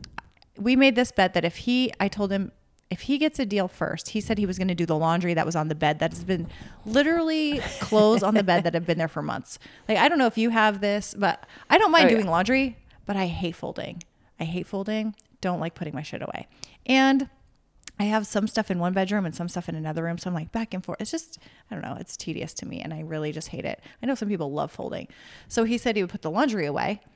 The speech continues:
Speaker 1: And then he said if he wins, then I was going to have to do seventy-five hard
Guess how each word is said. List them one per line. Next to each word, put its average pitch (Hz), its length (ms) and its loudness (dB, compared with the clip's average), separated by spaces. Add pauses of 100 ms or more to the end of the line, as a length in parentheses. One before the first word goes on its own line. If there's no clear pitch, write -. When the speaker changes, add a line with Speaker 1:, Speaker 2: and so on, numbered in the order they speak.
(360)
Speaker 1:
And 220 200 4
then 208 320 4
he 208 220 -4
said 208 220 2
if 180 120 -4
he 370 240 0
wins, 180 360 0
then 185 240 2
I 277 240 4
was 294 120 2
going 226 220 2
to 233 60 2
have 190 200 -2
to 208 80 -2
do 170 160 0
seventy-five 175 760 2
hard 160 640 -2